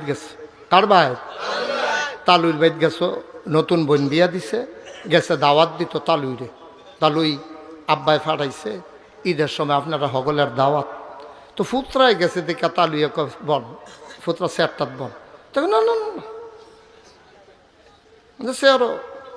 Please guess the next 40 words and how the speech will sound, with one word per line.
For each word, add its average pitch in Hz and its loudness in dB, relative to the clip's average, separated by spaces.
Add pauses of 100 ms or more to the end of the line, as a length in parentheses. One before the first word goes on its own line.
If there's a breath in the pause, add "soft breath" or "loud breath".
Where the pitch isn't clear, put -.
(300)
তো 190 -8
ভিতরতে 170 2
মা 156 4
ওই 151 4
কয়, 156 2
"দেখছেন 147 0
নি 170 -2
বংশাবলী 143 0
মানুষ 139 -2
অন্যরকম।" 151 -6 (1080 soft breath)
তে 151 0
তো 151 0
বংশাবলী 147 2
মানুষ 160 0
তো, 196 -4 (360)
তার 147 2
মা 139 2
বাপে 151 0
শিয়াইছে, 143 -2
মুরব্বীর 147 -4
সামনে 147 -2
সে 175 -6
আরো 147 0
বইতে 139 -2
নাই, 185 -4 (640 soft breath)
এর 156 0
লেগেতে 139 0
সে - -2
আর 143 0 (160)
বয় 123 -6
না। 127 -12
হেতারও 254 2
তো 190 0
মনে 196 -2
করছে - -4
আদব 156 0 (100)
কায়দা 147 -2
বালা, 135 -6 (560 soft breath)
তার 165 4 (100)
যে 208 0